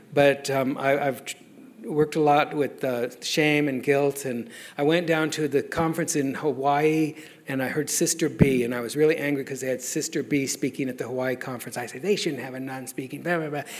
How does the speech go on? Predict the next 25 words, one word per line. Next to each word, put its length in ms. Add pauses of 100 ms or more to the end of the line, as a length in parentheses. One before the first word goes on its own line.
(200)
And 100
so, 80
but 140
I 80
went 300
into 220
the 80
conference, 340
and 100
I 40
sat 220
in 80
the 60
back 240
of 40
the 60
conference 480
room, 160 (380)
and, 240
and 400
Sister 340
B 180
said, 280 (200)
"I 40
wanna 240